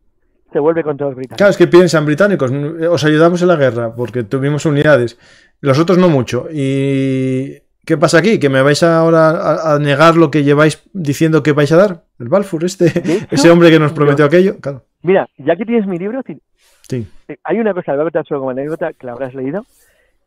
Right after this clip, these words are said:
Speaker 1: Las fechas alucinantes de lo que pasa entre la declaración de independencia, la declaración del
Speaker 2: Sí.
Speaker 1: Estado de Israel por Naciones Unidas y el comienzo de la, de, y el comienzo de la guerra ara-, árabe-israelí del cuarenta y ocho es alucinante.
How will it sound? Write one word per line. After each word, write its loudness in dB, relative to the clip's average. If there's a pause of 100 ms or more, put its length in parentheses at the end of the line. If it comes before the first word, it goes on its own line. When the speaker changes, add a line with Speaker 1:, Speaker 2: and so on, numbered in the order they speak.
(280)
Speaker 1:
Las -4
fechas -8
alucinantes -8
de -10
lo -6
que -8
pasa -14 (480)
entre -2
la 2
declaración -4
de -6
independencia, -8
la -8
declaración -4
del -8
Speaker 2:
Sí. -2
Speaker 1:
Estado 0
de -2
Israel -4
por -10
Naciones -8
Unidas -14 (580)
y -10
el -2
comienzo 0
de 2
la, -4
de, -8
y -6
el -4
comienzo -6
de -10
la -8
guerra -8
ara-, -8 (220)
árabe-israelí -8 (440)
del -4
cuarenta -4
y 0
ocho -4 (400)
es -4
alucinante. -2